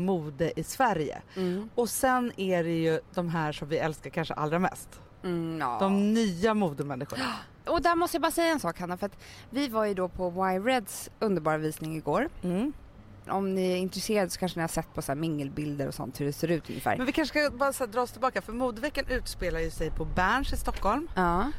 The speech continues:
Speaker 1: Och sen så också har ett helt eget jättetält i Kungsträdgården.
Speaker 2: Precis.
Speaker 1: Ja.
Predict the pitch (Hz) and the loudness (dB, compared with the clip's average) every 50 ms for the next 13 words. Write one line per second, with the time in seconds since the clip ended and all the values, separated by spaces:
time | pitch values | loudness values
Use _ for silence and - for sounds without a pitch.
0 | - - - 240 247 - - 214 190 180 175 - - - - 254 - - - - | -6 -4 -2 0 0 2 2 2 2 2 0 -4 -4 -2 -2 -2 -2 -2 -2 0
1 | 175 160 - - - - 196 180 175 - - 190 196 165 - - - 214 180 151 | 0 0 -2 -2 -2 0 2 2 2 2 2 2 2 0 0 -2 0 0 0 0
2 | 170 - 180 170 175 196 277 - - - - - 180 - - 311 247 190 - - | 0 -4 -4 -4 -2 -2 -2 -2 -2 -4 -6 -6 -2 2 4 4 4 2 0 -4
3 | - - 180 170 160 156 - - - 208 185 156 - - 185 185 269 302 285 170 | -6 -4 -2 -2 -2 -2 -2 0 0 0 0 0 -2 -2 0 2 2 2 2 2
4 | 156 - - - - 233 240 226 - - - - - - - 185 165 | 0 -4 -4 -2 0 2 2 2 2 0 -2 -2 -2 0 0 0 0